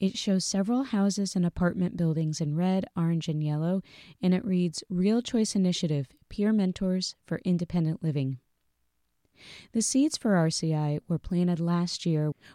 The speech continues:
when the political and protest movements to protect Medicaid and stop the A C A repeal exploded. But really, the seeds were planted in nineteen ninety-nine when the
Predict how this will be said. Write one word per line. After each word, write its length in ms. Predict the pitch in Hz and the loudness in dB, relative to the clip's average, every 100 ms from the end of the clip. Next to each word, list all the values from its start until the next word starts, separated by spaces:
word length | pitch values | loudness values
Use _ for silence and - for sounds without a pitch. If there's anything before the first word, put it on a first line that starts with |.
| - | 0
when 140 | 190 | 2
the 80 | 190 | 2
political 500 | - 202 247 262 285 | 0 0 0 2 0
and 200 | 202 190 | 0 -4
protest 500 | 208 214 190 170 - | -4 -4 -2 -2 0
movements 480 | 170 165 160 160 - | 0 2 0 -2 -6
to 100 | 147 | -6
protect 400 | 175 - 190 - | -6 -2 -4 0
Medicaid 500 | 175 175 - 180 170 - | 0 0 0 0 0 -2
and 180 | 160 139 | -4 -4
stop 440 | - 175 175 - | -6 -2 -4 -2
the 180 | 180 - | -4 -2
A 140 | 165 | -2
C 260 | 160 - 165 | -2 -4 -2
A 140 | 196 | 0
repeal 440 | 220 160 - 156 160 | 0 -2 -2 -4 -2
exploded. 920 | - - - - 196 196 180 135 127 - - - _ _ - | -6 -10 -12 -4 0 2 2 0 -4 -12 -20 -20 _ _ -6
But 120 | 208 | -4
really, 520 | 202 220 285 320 320 - - _ - | 0 2 4 4 0 -2 -20 _ -8
the 80 | 220 | -6
seeds 280 | - 320 | -2 -2
were 120 | 330 277 | -2 -2
planted 400 | 247 226 214 185 | 0 0 0 0
in 100 | 175 | 2
nineteen 380 | 175 170 185 | 2 0 0
ninety-nine 640 | 170 170 170 160 160 156 143 | 2 0 0 0 0 0 0
when 120 | 160 | 0
the 120 | 165 | -2